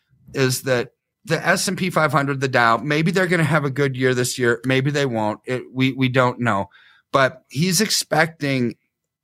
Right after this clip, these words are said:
poor returns for the next ten to twelve years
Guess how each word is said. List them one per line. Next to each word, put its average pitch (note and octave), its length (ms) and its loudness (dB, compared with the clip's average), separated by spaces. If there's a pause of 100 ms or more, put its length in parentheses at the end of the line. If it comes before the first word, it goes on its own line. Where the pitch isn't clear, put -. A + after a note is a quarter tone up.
(160)
poor F#3 540 0
returns C#3 600 -2 (340)
for D#3 100 2
the D#3 80 2
next D3 320 0 (100)
ten G3 560 0
to E3 160 0
twelve F3+ 720 0
years D3 720 -2